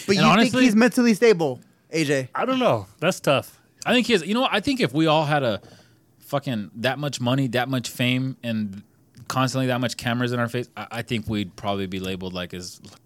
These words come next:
Speaker 2: at least fucking weird as fuck.
Speaker 1: Wait, wait, wait. But who are we to talk? Didn't he say that? Wasn't he actually diagnosed with something?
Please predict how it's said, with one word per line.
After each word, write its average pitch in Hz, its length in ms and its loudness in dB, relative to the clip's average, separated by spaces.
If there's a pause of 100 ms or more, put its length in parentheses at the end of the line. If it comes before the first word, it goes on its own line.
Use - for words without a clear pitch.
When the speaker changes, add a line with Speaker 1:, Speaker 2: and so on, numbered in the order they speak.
(100)
Speaker 2:
at 98 180 -8
least 107 240 -8
fucking 98 380 -8
weird 95 300 -6
as 95 120 -8
fuck. - 140 -6
Speaker 1:
Wait, 302 80 2
wait, 277 320 2
wait. 165 100 -16
But 220 140 6
who 285 160 6
are 302 40 2
we 285 140 0
to 254 80 0
talk? 180 360 0
Didn't 254 240 2
he 269 100 0
say 262 180 0
that? 262 200 2
Wasn't 214 300 2
he 233 60 2
actually 214 300 0
diagnosed 190 500 2
with 226 120 -2
something? 226 380 -2